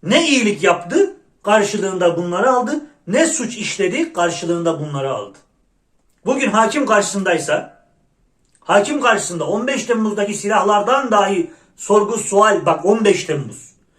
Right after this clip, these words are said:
Herkesin sustuğu, gıkını çıkarmadığı o on beş Temmuz'u mafyalara soruyor hakim. Sen hakimin sormasına bakma. Hakime o soruyu kimin sordurduğuna bak. Bu soruyu sorun, kim dedi?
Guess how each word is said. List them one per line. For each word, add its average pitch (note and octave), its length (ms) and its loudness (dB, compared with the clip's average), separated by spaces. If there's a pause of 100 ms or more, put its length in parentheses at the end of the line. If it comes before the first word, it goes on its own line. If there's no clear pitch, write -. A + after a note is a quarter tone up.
(300)
Herkesin F3 720 0 (100)
sustuğu, G#3 600 -2
gıkını A3 360 -2
çıkarmadığı G3 580 -2
o G3+ 320 4
on A#3+ 120 2
beş F3+ 200 4
Temmuz'u G3+ 560 -2 (220)
mafyalara G3+ 720 4
soruyor D#3+ 400 0
hakim. C3+ 440 -6 (460)
Sen A#3+ 420 0 (220)
hakimin G#3+ 580 2
sormasına F#3 720 0
bakma. - 540 -2 (260)
Hakime G3 500 2
o G3+ 180 4
soruyu G3+ 380 0
kimin D4+ 280 -2
sordurduğuna F3 580 2
bak. - 240 -10 (720)
Bu B3+ 140 -2
soruyu C4 380 2
sorun, A#3 680 2
kim D#4 280 2
dedi? F#3+ 400 -2